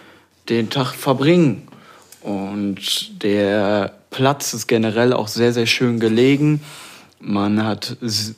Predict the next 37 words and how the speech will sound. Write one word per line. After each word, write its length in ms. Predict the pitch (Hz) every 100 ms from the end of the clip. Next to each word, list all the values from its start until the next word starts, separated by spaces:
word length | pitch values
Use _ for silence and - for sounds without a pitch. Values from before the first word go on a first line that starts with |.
| _
Sicht 480 | - 101 131 131 -
auf 380 | 113 107 - -
ein 180 | 107 104
freies 400 | - 110 107 -
Feld 400 | - 117 127 - - - - - _ _
und 680 | 104 101 98 98 98 98 110
man 160 | 107
hat 140 | 107 -
trotzdem 500 | - 131 - 127 117
in 220 | 135 147
diesem 340 | 139 120 123
Park, 460 | 120 123 120 120 -
der 100 | 110
Park 300 | - 135 131
ist 160 | 120
nicht, 300 | 143 151 - -
der 180 | 113 113
ist 180 | 135
zwar 260 | - 151 -
umzäunt, 720 | 123 113 - 131 151 196 - - - - -
aber 200 | - 113
er 120 | -
ist 160 | 113 -
mit 320 | 120 139 139
Grünfläche 720 | - 127 147 147 - 110 104
umzäunt. 640 | 95 95 90 - 95 110 127 - - 147
Bedeutet, 520 | - 101 107 110 117 -
man 120 | 101
kann 200 | 113 104
sich 180 | 107 104
auch 80 |
eine 180 | 104 113
Decke 340 | 104 110 110 110
mitnehmen, 600 | 110 104 - 107 107 104
kann 180 | 120
sich 200 | 113 120
da 340 | - 117 117